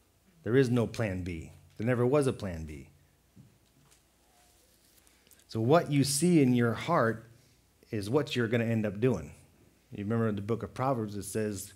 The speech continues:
"Guard your heart above all else, for it determines the course of your life." Whatever you picture you paint in your heart is eventually what you're gonna do in the physical realm,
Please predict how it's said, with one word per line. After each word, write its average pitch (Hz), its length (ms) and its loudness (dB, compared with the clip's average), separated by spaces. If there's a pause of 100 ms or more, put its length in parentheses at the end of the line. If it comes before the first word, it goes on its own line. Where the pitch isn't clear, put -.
"Guard 127 320 2
your 127 140 0
heart 123 200 0
above 113 300 0
all 113 220 2
else, 107 180 -2
for 101 220 -6
it 104 80 -8
determines 104 480 -4
the 87 80 -12
course 107 260 -6
of - 60 -12
your 95 100 -4
life." 92 380 -10 (600)
Whatever 175 420 4
you 139 160 0
picture 143 480 -2
you 123 200 0
paint 147 460 -2
in 110 180 -2
your 110 120 0
heart 101 460 -4 (540)
is 110 200 -2
eventually 110 500 2
what 101 200 -2
you're 123 180 2
gonna 110 180 0
do 117 300 2
in 101 60 0
the 101 60 -2
physical 123 400 -2
realm, 69 300 -12